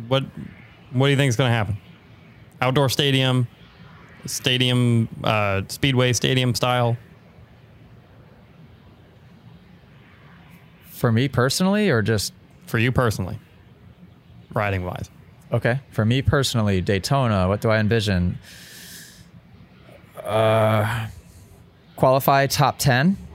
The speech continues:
Speaker 2: And, uh, we're probably gonna be looking at right around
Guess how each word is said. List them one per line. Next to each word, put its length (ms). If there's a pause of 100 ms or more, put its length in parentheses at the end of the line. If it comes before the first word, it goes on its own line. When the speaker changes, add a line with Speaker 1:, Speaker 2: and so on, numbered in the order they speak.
(1900)
Speaker 2:
And, 1300 (2000)
uh, 640
we're 80
probably 300
gonna 360
be 120
looking 280
at 240
right 200
around 1000